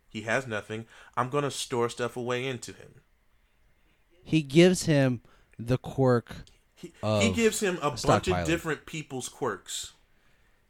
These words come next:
Speaker 1: Um, quirks that he didn't have a use for, uh, that he was gonna do something with later. While they were in his brother, they mutated and became One for All. The opposite of All for One,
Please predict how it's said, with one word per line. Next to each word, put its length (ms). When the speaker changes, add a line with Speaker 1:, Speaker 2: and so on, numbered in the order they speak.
Speaker 1:
Um, 380
quirks 280
that 160
he 140
didn't 220
have 200
a 40
use 280
for, 480
uh, 80
that 180
he 100
was 100
gonna 180
do 180
something 360
with 200
later. 420
While 280
they 140
were 120
in 220
his 200
brother, 560
they 160
mutated 720
and 140
became 640
One 280
for 220
All. 240
The 180
opposite 420
of 100
All 180
for 160
One, 340